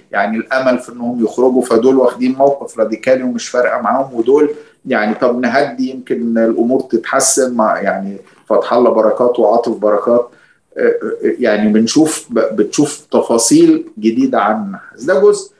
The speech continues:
الجزء الثاني إنها بتلقي الضوء على، آه، مرحلة من مراحل ثورة تسعتاشر،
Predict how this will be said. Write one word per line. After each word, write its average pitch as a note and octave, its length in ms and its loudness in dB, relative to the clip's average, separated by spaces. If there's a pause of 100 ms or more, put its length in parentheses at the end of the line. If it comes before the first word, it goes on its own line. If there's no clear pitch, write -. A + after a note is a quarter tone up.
(140)
الجزء G3+ 340 0
الثاني F3+ 560 -8 (100)
إنها D#3+ 280 -2
بتلقي G#3+ 400 2
الضوء D3+ 460 0 (760)
على، D3+ 560 2 (1120)
آه، G#2 280 0
مرحلة D#3 580 2
من C3+ 160 -6
مراحل B2 500 -2 (360)
ثورة C#3 300 0
تسعتاشر، - 840 -2